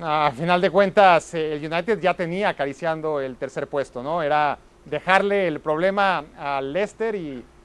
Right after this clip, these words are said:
que al Chelsea. Todavía hay mucho por jugarse, ¿no? Eh, la liga inglesa todavía puede dar muchos,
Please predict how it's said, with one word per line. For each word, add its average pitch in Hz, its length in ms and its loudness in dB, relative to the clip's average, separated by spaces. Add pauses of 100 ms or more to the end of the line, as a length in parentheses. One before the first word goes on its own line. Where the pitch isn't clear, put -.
(120)
que 143 40 6
al 143 60 0
Chelsea. 226 380 0
Todavía 233 380 4
hay 196 80 0
mucho 180 300 -6
por 147 140 -10
jugarse, 151 540 -4
¿no? 151 240 -6
Eh, 131 160 -10 (280)
la 135 120 2
liga 156 180 0
inglesa 156 600 4 (240)
todavía 160 280 6
puede 165 200 2
dar 160 280 4
muchos, 160 680 -8